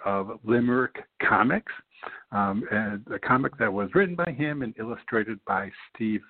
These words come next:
Feldman. Limerick Comics offers light-hearted original limericks on a wide range of history and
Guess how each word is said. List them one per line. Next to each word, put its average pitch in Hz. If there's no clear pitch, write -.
Feldman. 87
Limerick 107
Comics 107
offers 98
light-hearted 127
original 127
limericks 107
on 104
a 101
wide 131
range 135
of 123
history 165
and 117